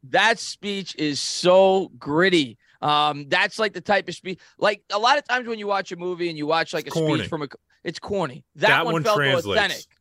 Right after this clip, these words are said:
Speaker 1: That one was like, th-, yeah, that was something that my high school coach would say to me in the locker room.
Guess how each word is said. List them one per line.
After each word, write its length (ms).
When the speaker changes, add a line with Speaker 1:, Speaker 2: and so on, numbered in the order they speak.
Speaker 1:
That 200
one 100
was 140
like, 220
th-, 160
yeah, 200
that 200
was 120
something 300
that 160
my 100
high 140
school 200
coach 260
would 100
say 140
to 60
me 80
in 60
the 60
locker 320
room. 60